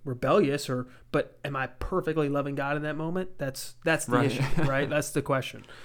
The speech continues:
Speaker 2: Yeah,
Speaker 1: Um,
Speaker 2: maybe, I mean, maybe we could add to this discussion, even in the Old Testament, the Old Testament handles some sins differently,
Speaker 1: Mm.
Speaker 2: right? Um, in terms of sins that are committed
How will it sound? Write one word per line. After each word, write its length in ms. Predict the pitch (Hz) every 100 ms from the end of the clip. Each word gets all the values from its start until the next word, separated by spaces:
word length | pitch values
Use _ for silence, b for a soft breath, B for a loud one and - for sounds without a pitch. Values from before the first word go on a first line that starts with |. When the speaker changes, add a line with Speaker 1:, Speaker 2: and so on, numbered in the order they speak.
| B B
Speaker 2:
Yeah, 240 | 131 135 143
Speaker 1:
Um, 60 |
Speaker 2:
maybe, 220 | 151 170 -
I 80 | 147
mean, 160 | 156 147
maybe 200 | 160 170
we 140 | 156
could 140 | 139
add 180 | 120 139
to 80 | 127
this 220 | 113 120
discussion, 680 | - 104 - 123 120 120 110
even 200 | 120 131
in 120 | 131
the 100 | 120 117
Old 200 | 113 -
Testament, 500 | 123 135 120 107 101
the 80 |
Old 160 | 117 127
Testament 420 | 131 131 127 104
handles 420 | 107 113 123 98
some 280 | - 123 117
sins 400 | 107 117 107 104
differently, 640 | - 98 - 95 82 - - 143
Speaker 1:
Mm. 160 | 135 123
Speaker 2:
right? 360 | 101 104 110 - b b b b
Um, 520 | - 107 104 98 98 95 - B B B
in 180 | 123 117
terms 340 | - 123 120
of 140 | 110 104
sins 380 | - 120 120 107
that 140 | 110
are 60 | 104
committed 680 | - 113 113 113 110 98